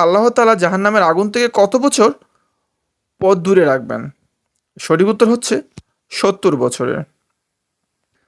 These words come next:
চোদ্দ, হাদিস অনুযায়ী কোন খেলাটি হাতে শকুরের রক্ত মাখানোর সমান?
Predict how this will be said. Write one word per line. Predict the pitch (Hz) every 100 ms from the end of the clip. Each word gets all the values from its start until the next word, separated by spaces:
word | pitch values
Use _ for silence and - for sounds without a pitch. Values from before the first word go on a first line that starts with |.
| _ _ _
চোদ্দ, | - 202 208
হাদিস | 180 151 156 220 254
অনুযায়ী | 262 220 165
কোন | 185 226 247
খেলাটি | 240 247 220 180 190 - _ _
হাতে | - 170 -
শকুরের | 233 240 233 240 240 392 - _ _ -
রক্ত | 151 175 - _ 240
মাখানোর | 214 202 226 349
সমান? | - 156 123 101